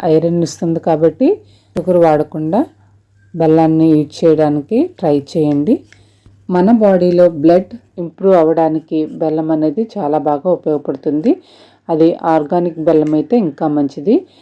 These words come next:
నేను ఆర్గానిక్ బెల్లాన్నే తీసుకున్నాను. ఆర్గానిక్ బెల్లం చూడటానికి కొంచెం డార్క్గా ఉంటుంది. అలాంటి బెల్లాన్ని మీరు సెలెక్ట్ చేసుకొని యూజ్ చేసుకుంటే మంచిది. ఇప్పుడు స్టవ్ పై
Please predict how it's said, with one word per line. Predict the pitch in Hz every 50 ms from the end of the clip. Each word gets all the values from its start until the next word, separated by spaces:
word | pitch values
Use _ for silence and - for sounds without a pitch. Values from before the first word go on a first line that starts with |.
| _ _ _ _ - 170
నేను | 175 185 190 226 311 381 381 - - 160
ఆర్గానిక్ | 151 147 139 139 160 151 156 147 156 151
బెల్లాన్నే | 165 160 151 151 151 151 156 175 175 -
తీసుకున్నాను. | 165 151 151 - - - 185 180 202 208 202 180 214 330 - - - - _ _ _ _ _ _ - 165
ఆర్గానిక్ | 165 156 156 196 190 185 185 185 - 165
బెల్లం | 175 170 165 170 190 208 202 -
చూడటానికి | 180 160 156 151 - 214 - 156 151 - 247 262 262 208
కొంచెం | 175 160 - 190 175 175 160 147
డార్క్గా | 147 139 139 139 - _ 165 143 175 165 160 156
ఉంటుంది. | 147 135 - 156 147 156 170 233 339 - - _ _ _ _ _ _ _ _ _ _ _ _ _ _ _ _ _ _ _ _ _ _ _ _ _ -
అలాంటి | 165 165 165 160 160 160 156 - 170 156 170
బెల్లాన్ని | 165 160 156 160 156 160 175 247 285 269
మీరు | 220 180 160 165 - -
సెలెక్ట్ | 180 143 135 _ _ -
చేసుకొని | 165 156 - _ - 156 160 165 160
యూజ్ | 151 151 - -
చేసుకుంటే | 160 151 - - 165 147 143 - 247 339 370 302
మంచిది. | 165 147 143 - - 147 147 208 349 - - _ _ _ _ _ _ _ _ _ - 185
ఇప్పుడు | 165 - 180 180 233 370 440 - _ _ _ - -
స్టవ్ | - - 185 170 165 165 -
పై | 175